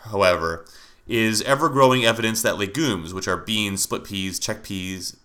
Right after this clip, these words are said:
uh, lentils, stuff like that, are good for us and associated with a longer lifespan, a significantly lower risk of colorectal, colorectal cancer, colorectal cancer,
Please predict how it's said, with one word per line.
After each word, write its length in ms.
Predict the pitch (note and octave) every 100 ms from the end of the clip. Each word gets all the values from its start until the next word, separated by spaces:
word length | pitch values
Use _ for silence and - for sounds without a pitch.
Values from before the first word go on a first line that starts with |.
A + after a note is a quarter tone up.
| - -
uh, 180 | F2+
lentils, 640 | F2+ A2 A2+ G2+ F#2+ - -
stuff 200 | - F#2+
like 120 | F2
that, 300 | G#2 E2+ - - - -
are 200 | C3+ C3
good 240 | C3+ C#3
for 160 | F#2+ C#2
us 280 | - - - - - - _
and 140 | G#2 G2
associated 600 | - D3+ D#3 - G#2+ G#2+
with 140 | G#2
a 80 | G#2
longer 320 | F#2+ G2 G2
lifespan, 600 | F#2 A#2+ C#3 - - - - -
a 100 | -
significantly 760 | G2 A2+ G#2 B2 D3+ - C#3 C3
lower 300 | A#2 A2 A2
risk 240 | G#2+ G#2+ G2
of 80 |
colorectal, 440 | - F#2 F#2+ F2 D2+ - -
colorectal 760 | - A#2+ A2 G#2 F#2 F2 -
cancer, 600 | - C3 E3+ - - - - - - - - _ - - - - - - -
colorectal 920 | - B2+ B2+ A2+ G#2 C3 - E2+ -
cancer, 540 | - D#2+ - E2 G2